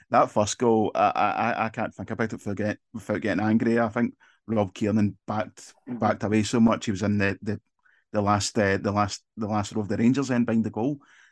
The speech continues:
Speaker 1: Uh, by the time Stokes actually puts the ball in the net, it was just awful,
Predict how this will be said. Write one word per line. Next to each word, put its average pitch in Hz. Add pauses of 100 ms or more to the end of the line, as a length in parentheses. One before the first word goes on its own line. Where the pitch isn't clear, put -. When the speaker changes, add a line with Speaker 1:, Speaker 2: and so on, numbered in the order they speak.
(180)
Speaker 1:
Uh, 107
by 104
the 101
time 107
Stokes 104
actually 101
puts 92
the 92
ball 104
in 107
the 104
net, 127
it 73
was 104
just - (260)
awful, 120